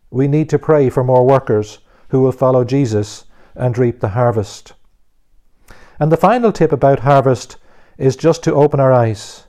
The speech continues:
The potential is vast. When I planted, or even today, uh, as I plant and grow vegetables in the garden,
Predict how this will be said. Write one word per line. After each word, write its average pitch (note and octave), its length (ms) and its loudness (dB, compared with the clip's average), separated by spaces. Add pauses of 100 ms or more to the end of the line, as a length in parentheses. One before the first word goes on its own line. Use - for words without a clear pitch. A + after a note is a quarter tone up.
(600)
The D3+ 80 0
potential D#3 460 -2
is C3 140 0
vast. A#2+ 500 -2 (560)
When F#3+ 140 0
I F3+ 100 2
planted, D#3+ 380 2
or C#3 100 2
even C#3+ 180 -2
today, C3+ 420 0 (300)
uh, C3+ 260 0
as B2 160 -2
I B2+ 80 2
plant C3+ 340 -2
and B2 120 -4
grow B2 240 4
vegetables C3 520 0
in B2 100 -2
the A#2 80 -2
garden, A#2+ 400 0